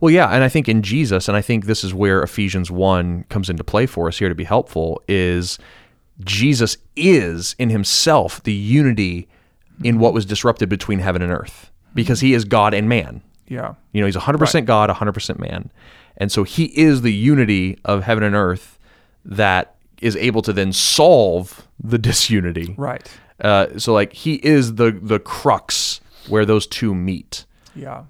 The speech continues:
Speaker 1: And so that his very presence is, like, is, it disrupts that disruption.
Speaker 2: <laughs> It disrupts the disruption.
Speaker 1: Yeah.
Speaker 2: <laughs> Two negatives equal a positive.
Speaker 1: That's right.
Speaker 2: So I,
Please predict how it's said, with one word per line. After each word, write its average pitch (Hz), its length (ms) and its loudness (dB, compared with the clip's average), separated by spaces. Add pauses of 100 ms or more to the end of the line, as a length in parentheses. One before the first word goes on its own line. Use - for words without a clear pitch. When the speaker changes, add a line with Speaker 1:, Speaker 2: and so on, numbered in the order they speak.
Speaker 1:
And 104 120 -4
so 120 120 2
that 110 140 -2
his 117 140 -2
very 123 220 0
presence - 960 -4 (720)
is, 95 380 -2
like, 95 240 -2
is, 95 300 -2
it 123 420 0
disrupts 131 400 2
that 101 200 0
disruption. - 600 -10
Speaker 2:
<laughs> - 80 -20
It 160 380 0
disrupts 160 340 0
the - 80 -2
disruption. 147 440 0
Speaker 1:
Yeah. 208 420 6 (120)
Speaker 2:
<laughs> - 140 -16
Two 240 160 4
negatives 190 400 4
equal 160 220 0
a 151 40 0
positive. 147 240 2
Speaker 1:
That's 208 120 4
right. 85 220 2 (280)
Speaker 2:
So 196 340 6
I, 180 140 4